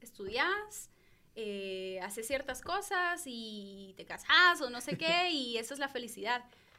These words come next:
Speaker 1: Cuestionate.
Speaker 2: Ujú.
Speaker 1: Eso realmente es lo que yo quiero. O sea, cuestionarse es una de las cosas más difíciles,
Speaker 2: Sí.
Speaker 1: porque te derrumba en tu mundo.
Speaker 2: Sí,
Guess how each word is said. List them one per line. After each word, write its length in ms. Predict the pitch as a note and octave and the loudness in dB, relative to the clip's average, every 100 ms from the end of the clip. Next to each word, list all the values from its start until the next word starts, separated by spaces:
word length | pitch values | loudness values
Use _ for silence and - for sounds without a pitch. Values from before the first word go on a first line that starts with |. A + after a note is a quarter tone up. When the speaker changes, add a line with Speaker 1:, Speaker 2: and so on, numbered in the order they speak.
| _ _ | _ _
Speaker 1:
Cuestionate. 840 | - A#3+ - G#3+ B3+ A4 A4 B3+ G3+ - | -6 -6 -6 -8 -6 -6 -8 -10 -12 -18
Speaker 2:
Ujú. 140 | C3 B2 | -14 -12
Speaker 1:
Eso 140 | - E4 | -8 -6
realmente 340 | D4+ B3+ C4+ | -6 -6 -10
es 40 | D#4+ | -12
lo 80 | F4+ | -12
que 100 | A3 | -12
yo 140 | A3+ | -12
quiero. 340 | E4 G4 A3+ - | -10 -8 -8 -12
O 80 | |
sea, 220 | G#3 G#3+ - | -14 -14 -12
cuestionarse 600 | - A#3+ A#3+ G#3+ A3 A3+ | -8 -8 -8 -12 -12 -12
es 100 | C#4+ | -14
una 120 | D4 D4+ | -12 -10
de 60 | |
las 140 | C4+ - | -12 -14
cosas 460 | G#3+ C4 C#4+ - - _ _ | -14 -12 -12 -14 -18 _ _
más 280 | A3+ A#3+ A3+ | -10 -10 -10
difíciles, 880 | C4 - - D4 D4 A3+ G#3 G3+ - | -16 -18 -16 -16 -14 -14 -16 -18 -18
Speaker 2:
Sí. 200 | - - | -12 -10
Speaker 1:
porque 240 | - - A3 | -10 -12 -10
te 160 | A3 | -8
derrumba 480 | G3 G3 B3 D4+ C4 | -6 -8 -6 -6 -6
en 140 | G#3 | -6
tu 80 | G3+ | -12
mundo. 200 | F#3+ G#3 | -12 -10
Speaker 2:
Sí, 240 | G3+ C3 | -8 -8